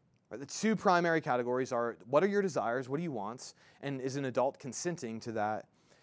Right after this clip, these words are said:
view? And that, that's very different than Genesis two. Right? Than the intentional creation of male and female, the intentional creation of this, this uniting of two human beings into a one flesh reality.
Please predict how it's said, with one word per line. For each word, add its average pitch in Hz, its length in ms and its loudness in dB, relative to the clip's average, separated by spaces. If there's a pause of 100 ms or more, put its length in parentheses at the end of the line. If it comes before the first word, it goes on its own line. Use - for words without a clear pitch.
(420)
view? 143 300 4
And 123 80 0
that, 196 120 4
that's 202 160 0
very 208 340 6
different 247 240 4
than 139 80 -2
Genesis 131 320 -8
two. - 260 -10 (1500)
Right? 202 180 6
Than 160 100 -2
the 165 140 2
intentional 190 440 0
creation 151 400 -2
of 117 120 -10
male 139 340 -2
and 123 220 -8
female, 113 420 -6
the 113 100 -8
intentional 151 460 -6
creation 131 540 -4
of 110 100 -8
this, 117 320 -4 (340)
this - 160 -6
uniting 143 540 0
of 123 100 -8
two 156 180 -2
human 135 340 -4
beings 113 440 -6
into 117 260 -6
a 113 40 0
one 123 240 -2
flesh 123 300 -6
reality. 117 500 -4